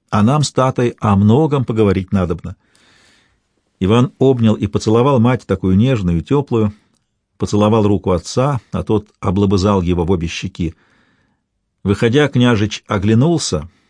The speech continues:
в дверях и увидел, как мать, обняв отца за шею, припала лицом к его груди. Быстро прошел Иван сенцы и взошел в малый покойчик,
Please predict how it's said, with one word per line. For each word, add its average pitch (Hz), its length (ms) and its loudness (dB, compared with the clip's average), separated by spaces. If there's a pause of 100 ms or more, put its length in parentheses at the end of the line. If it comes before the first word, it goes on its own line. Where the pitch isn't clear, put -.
(120)
в 82 100 -6
дверях 82 500 -4
и 104 100 -2
увидел, 113 340 0
как 95 200 -4
мать, 113 320 0
обняв 95 380 0
отца 98 260 -2
за 87 120 0
шею, 131 300 0
припала 101 460 -2
лицом 95 420 -2
к - 80 -12
его 92 180 0
груди. 78 400 -4 (1400)
Быстро 160 380 2
прошел 143 400 2
Иван 123 180 2
сенцы 160 480 0
и 113 40 0
взошел 110 420 0
в 101 60 -2
малый 113 260 2
покойчик, 131 720 -2